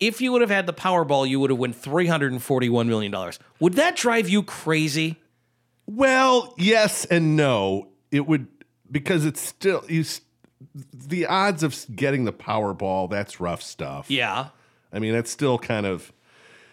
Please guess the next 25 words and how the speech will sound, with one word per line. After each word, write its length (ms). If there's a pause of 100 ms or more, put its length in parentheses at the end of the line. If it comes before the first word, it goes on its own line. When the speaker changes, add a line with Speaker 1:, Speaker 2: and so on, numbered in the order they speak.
(560)
Speaker 2:
it's 220
not 200
like 220
you 100
made 220
a 40
mistake. 840 (2250)
Speaker 1:
I 120
would 180
spend 220
the 60
rest 200
of 40
my 120
life 180
thinking, 320
"Why 200
didn't 200
I 80
just 320
use 220
those 280
numbers 680 (1700)
and, 260
and 180